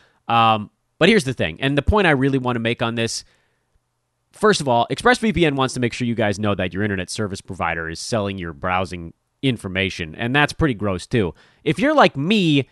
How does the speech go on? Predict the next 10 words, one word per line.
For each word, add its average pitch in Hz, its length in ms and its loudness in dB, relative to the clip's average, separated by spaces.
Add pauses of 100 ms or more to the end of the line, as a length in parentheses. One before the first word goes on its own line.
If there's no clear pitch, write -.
(160)
and 135 100 0
you 170 60 4
actually 202 200 0
don't 107 320 -6
care 202 200 2
as 208 80 2
much 208 220 -2
about 208 260 0
that 214 220 0
stuff, - 420 2